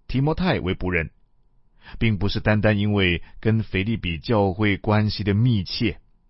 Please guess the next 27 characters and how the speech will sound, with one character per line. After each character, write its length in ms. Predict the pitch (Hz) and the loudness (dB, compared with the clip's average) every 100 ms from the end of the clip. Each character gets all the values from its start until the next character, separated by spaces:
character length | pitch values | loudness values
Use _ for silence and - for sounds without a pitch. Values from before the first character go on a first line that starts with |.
| _ _ _ - - - | _ _ _ -20 -10 0
而 120 | 107 | 0
是 140 | 104 | 0
因 140 | 104 107 | 0 0
为 80 | |
他 100 | 101 | 0
一 140 | 113 170 | 0 -2
开 320 | - 165 160 | -2 0 0
始 480 | 127 95 80 78 - _ _ _ _ _ _ _ - - | -2 -4 -4 -4 -8 _ _ _ _ _ _ _ -10 -6
有 80 | 117 | -4
可 220 | - 92 | -2 0
能 180 | 85 98 | 0 0
就 140 | 104 | 0
是 100 | 101 | 2
要 100 | 95 | 0
带 280 | - 104 90 | 2 0 0
出 200 | - 101 | -2 -6
腓 260 | 95 101 | -4 -4
立 120 | 107 117 | -2 -4
比 180 | 92 | -4
书 280 | 80 - 98 | -4 -2 -4
全 400 | - - 87 101 | -6 -6 -2 -2
书 200 | 107 117 | -2 -2
的 140 | 104 90 | 0 -2
主 300 | - 78 76 | -4 -8 -8
题， 420 | - 78 92 - - _ _ _ | -12 -8 -6 -8 -12 _ _ _
仆 280 | - 131 196 | -10 -6 -4
人。 240 | 113 120 | -2 -4